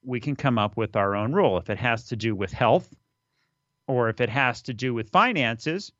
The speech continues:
probably a good idea to have the data. Um, but if it doesn't have to do with that, and you wanna,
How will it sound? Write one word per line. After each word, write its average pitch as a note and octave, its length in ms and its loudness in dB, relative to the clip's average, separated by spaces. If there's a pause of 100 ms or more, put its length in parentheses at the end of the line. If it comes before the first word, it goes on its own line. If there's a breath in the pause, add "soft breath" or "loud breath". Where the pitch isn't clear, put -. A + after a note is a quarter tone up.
(400)
probably E3 380 4
a D#3 40 -4
good A#2 220 -6
idea A2+ 400 -4
to A2 180 -14
have G2 300 -10 (300)
the D#3+ 100 -2
data. F#3 460 -2 (840)
Um, A#2+ 360 2
but D3 160 6
if C3+ 140 0
it B2+ 120 -4
doesn't G#3+ 340 -2
have A#2+ 300 -6
to A#2+ 100 -10
do G#2 200 -6
with F#2+ 180 -10
that, F#2+ 340 -4
and C3 180 0
you A#2+ 140 0
wanna, A#2+ 380 0